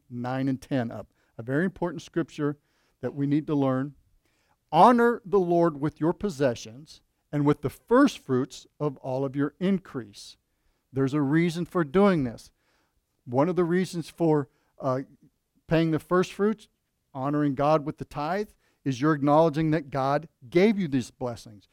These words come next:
You're also telling God, "I'm trusting you with further blessings. I'm trusting you for the rest of the harvest," right? "God, you're in control. You provided this.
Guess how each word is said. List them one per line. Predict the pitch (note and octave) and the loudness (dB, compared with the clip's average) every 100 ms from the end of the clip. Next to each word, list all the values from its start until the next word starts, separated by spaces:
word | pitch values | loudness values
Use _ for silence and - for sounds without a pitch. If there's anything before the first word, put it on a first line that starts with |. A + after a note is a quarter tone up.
| _ - | _ -4
You're | C#3+ | 0
also | C#3+ B2+ D#3+ | 2 0 -4
telling | - E3 E3 | -4 -2 0
God, | C#3 D3 D#3 | 2 2 2
"I'm | D#3 D3 | -2 -4
trusting | - F3 E3 - D#3+ | -2 0 0 -2 -4
you | E3 | -2
with | E3 - | -2 -4
further | F#3 G#3 G3+ | 2 2 2
blessings. | B2+ C3+ A#2+ - A2+ A#2 | 0 -2 -2 -6 -14 -10
I'm | B2+ | -8
trusting | - D3+ - D3+ | -4 -4 -4 -6
you | D3+ | -6
for | - E3+ | -6 -8
the | D#3 | -4
rest | D#3+ F3+ - | -2 -4 -4
of | C3 | -8
the | A#2 | -6
harvest," | C3 A#2 G2+ G2+ - | -6 -6 -8 -18 -10
right? | A#2+ E3 - _ _ _ | -6 -6 -10 _ _ _
"God, | C3 C#3 C3+ | -6 -4 0
you're | D#3+ | 0
in | F3+ | 0
control. | F3 - F3+ F#3 F#3 _ _ - | -4 -2 0 0 -2 _ _ -10
You | C3 | -8
provided | - C3+ D3 F#3 F#3+ | -6 2 4 6 4
this. | F3+ F#3 - | 2 0 -2